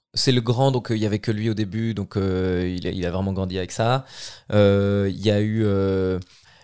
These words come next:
il y a eu, euh, il, il lit énormément, vraiment de bouquins, et donc, euh, il a des productions d'écrits à faire, et donc, euh, à l'école, machin, puis il a vite compris que quand il ve-,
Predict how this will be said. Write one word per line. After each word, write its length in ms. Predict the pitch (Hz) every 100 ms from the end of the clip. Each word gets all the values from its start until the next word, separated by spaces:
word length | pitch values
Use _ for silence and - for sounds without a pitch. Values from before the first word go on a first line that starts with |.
| -
il 140 | -
y 60 | 95
a 140 | 92
eu, 280 | 90 98 104
euh, 320 | 95 90 87 -
il, 120 | 110
il 220 | 117 117
lit 240 | 120 139 123
énormément, 500 | 113 113 107 110 139
vraiment 320 | 107 95 98
de 60 | 104
bouquins, 520 | 92 90 104 110 131 -
et 140 | 101
donc, 460 | 92 90 117 117 104
euh, 760 | 95 92 92 90 85 87 85 -
il 220 | 107 107
a 40 | 104
des 80 |
productions 400 | 104 - 110 -
d'écrits 320 | 104 98 - 98
à 60 |
faire, 460 | - 117 120 127 131 - - -
et 100 | 104
donc, 320 | 98 113 110 110
euh, 180 | 107
à 60 | 101
l'école, 400 | 101 101 113 110
machin, 400 | 101 98 - 127
puis 120 | 120 117
il 80 |
a 60 | 107
vite 240 | 98 123
compris 340 | - 127 - 127
que 80 | 123
quand 240 | - -
il 60 | 107
ve-, 160 | 110